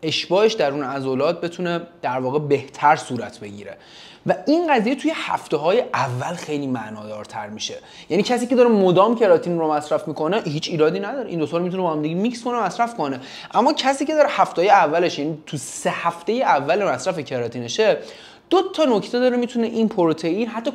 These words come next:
کمکش کنه. یکی از نکات اینه که خب ما همونطور که گفتیم سطوح انسولین باید بالا باشه. خب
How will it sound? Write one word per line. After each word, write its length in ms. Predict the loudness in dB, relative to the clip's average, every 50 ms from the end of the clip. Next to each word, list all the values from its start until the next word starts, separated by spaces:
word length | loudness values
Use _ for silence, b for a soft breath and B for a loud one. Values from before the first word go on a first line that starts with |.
| -6 -6 -4
کمکش 560 | -2 0 0 2 0 0 -2 -4 -8 -8 -10
کنه. 200 | -10 -14 -16 -18 -20 B B B B B B B B B B B B B B 2
یکی 320 | 4 4 4 4 4 4 4
از 160 | 4 4 2
نکات 380 | 2 0 2 2 0 0 2
اینه 100 | 0 -2
که 100 | -2 -4
خب 180 | 0 2 2 2
ما 120 | 4 2
همونطور 340 | 2 2 2 2 2 0 -2
که 120 | -2 -2 -2
گفتیم 440 | 2 2 2 2 2 0 -2 -2
سطوح 320 | -2 -2 -6 -4 -2 -2 0
انسولین 460 | 0 0 -2 -2 -2 -2 -2 0 0
باید 200 | 2 2 2 2
بالا 240 | 0 2 2 2 2
باشه. 220 | 2 0 -4 -8
خب 180 | -8 -10 -10